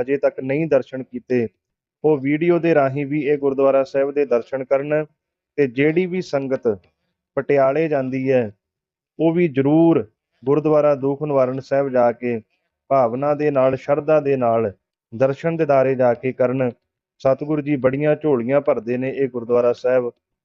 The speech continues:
ਬੜੀਆਂ ਬਖਸ਼ਿਸ਼ਾਂ ਕਰਦੇ ਨੇ। ਧੰਨਵਾਦ ਹੈ ਆਪ ਜੀ ਦਾ ਸਾਡੇ ਬਲੌਗ ਦੇ ਨਾਲ ਜੁੜੇ ਰਹਿਣ ਵਾਸਤੇ। ਇਸੇ ਤਰ੍ਹਾਂ ਹੀ ਸਾਡੇ ਚੈਨਲ ਦੇ ਨਾਲ ਜੁੜੇ ਰਹੋ।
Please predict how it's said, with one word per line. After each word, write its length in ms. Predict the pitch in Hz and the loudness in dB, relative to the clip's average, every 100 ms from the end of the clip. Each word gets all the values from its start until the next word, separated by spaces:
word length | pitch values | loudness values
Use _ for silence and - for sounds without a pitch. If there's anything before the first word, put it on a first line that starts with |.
| - | -2
ਬੜੀਆਂ 320 | 131 139 139 | -2 0 0
ਬਖਸ਼ਿਸ਼ਾਂ 480 | 127 - 151 156 151 | 0 -4 -8 -6 -4
ਕਰਦੇ 320 | 131 117 123 | -2 -4 -4
ਨੇ। 240 | 120 117 113 _ _ _ _ 131 | -2 -4 -6 _ _ _ _ -2
ਧੰਨਵਾਦ 460 | 123 120 127 135 | 0 2 2 0
ਹੈ 340 | 135 139 139 135 _ _ _ _ _ - | 2 2 2 -2 _ _ _ _ _ -4
ਆਪ 260 | 127 135 135 | 2 2 0
ਜੀ 140 | 135 | -6
ਦਾ 160 | 135 139 | 0 0
ਸਾਡੇ 360 | 135 131 123 131 | 0 -4 -2 -4
ਬਲੌਗ 400 | 117 117 123 131 | 0 2 2 0
ਦੇ 160 | 135 | -4
ਨਾਲ 220 | 131 127 | 0 -2
ਜੁੜੇ 300 | 113 120 127 | -2 -2 -2
ਰਹਿਣ 220 | 131 131 139 | 0 0 0
ਵਾਸਤੇ। 540 | 131 123 - 131 127 - _ _ _ _ - | 0 0 -4 -6 -6 -10 _ _ _ _ -4
ਇਸੇ 320 | 143 147 165 | 0 0 0
ਤਰ੍ਹਾਂ 220 | 156 147 143 | 0 0 0
ਹੀ 60 | |
ਸਾਡੇ 340 | 139 139 127 131 | -2 -2 -2 -2
ਚੈਨਲ 400 | 131 127 127 131 | -2 -2 -2 0
ਦੇ 120 | 131 | 0
ਨਾਲ 240 | 127 123 | 2 0
ਜੁੜੇ 260 | 120 120 131 | 0 -2 0
ਰਹੋ। 220 | 131 131 | 0 -2